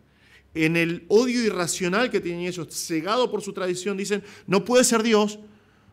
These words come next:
porque aunque hace todas estas señales, y ellos sabían, recuerdan que Nicodemo cuando va a hablar a Jesús, es uno de los prominentes entre los fariseos, y dice,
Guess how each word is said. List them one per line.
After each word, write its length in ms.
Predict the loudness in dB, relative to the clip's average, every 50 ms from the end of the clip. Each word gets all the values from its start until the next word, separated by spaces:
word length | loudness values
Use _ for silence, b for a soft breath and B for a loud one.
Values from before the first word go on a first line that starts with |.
| B -6
porque 240 | -6 -4 -2 0 0
aunque 240 | 0 0 0 2
hace 180 | 2 2 2 0
todas 220 | 0 0 0 0
estas 180 | 0 -2 -4 -6
señales, 340 | -6 -4 -2 0 0 0 0
y 40 | -2
ellos 180 | -4 -4 -4
sabían, 300 | -2 0 0 2 2 2
recuerdan 400 | 0 0 2 0 0 0 0 -2
que 100 | -2 -2
Nicodemo 400 | -2 -2 0 0 0 0 0 -2
cuando 220 | -4 -4 -2 -2 -2
va 40 |
a 20 | 0
hablar 140 | 0 0 -2
a 40 | -2
Jesús, 400 | -4 -6 -2 0 0 0 -2 -4 B B B B
es 240 | 4 4 4 4 4
uno 100 | 2 2
de 60 | 4
los 100 | 4 2
prominentes 540 | 2 2 0 2 4 2 2 2 0 -2 -4
entre 160 | -2 -2 -2 -2
los 100 | -2 -2
fariseos, 400 | -2 -4 -4 -2 -2 -4 -2 -2
y 40 |
dice, 240 | -4 -4 -4 -4 -6